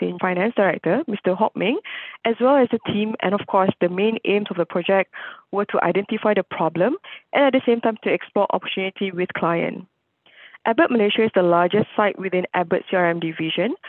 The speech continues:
Abbott Malaysia is a complex operations. It is the only end-to-end production site globally, supplying finished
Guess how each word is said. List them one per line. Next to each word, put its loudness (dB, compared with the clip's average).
Abbott 2
Malaysia 0
is 0
a 0
complex -2
operations. -2
It 0
is 2
the -2
only 2
end-to-end 0
production -2
site 0
globally, 0
supplying 2
finished 0